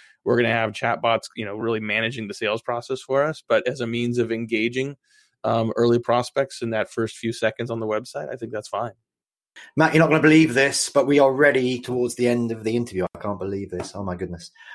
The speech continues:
Speaker 2: Uh, well, just one last question for you for today then, and that is, how can our listeners learn more about all the wonderful work done at Heinz Marketing? How can they connect with you?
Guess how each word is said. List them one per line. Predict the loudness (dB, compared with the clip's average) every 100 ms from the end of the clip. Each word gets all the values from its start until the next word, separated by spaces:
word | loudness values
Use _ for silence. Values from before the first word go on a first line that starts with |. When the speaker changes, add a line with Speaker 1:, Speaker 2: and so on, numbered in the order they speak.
| -12
Speaker 2:
Uh, | -4 0 2 2 0 2
well, | 4 4 2
just | 2
one | 4 6
last | 4 2
question | -2 -2
for | -2 -2
you | -2
for | -8
today | -6 -4 -4
then, | -4 -6 -8 -8
and | -2 0 4
that | 4
is, | 4 4 0 -4 -12 0
how | 2
can | 4
our | 4
listeners | 2 0 -2 2
learn | 4 4 4
more | 6
about | 6 6 4
all | 4 4
the | 2 -2 0
wonderful | 2 2 2 2
work | 2 2
done | 0
at | 0
Heinz | 0 -2 0
Marketing? | 0 0 -2 0
How | 0
can | 0 0
they | -2
connect | -4 -6 -6 -8 -10
with | -4 -4 -4
you? | -2 -2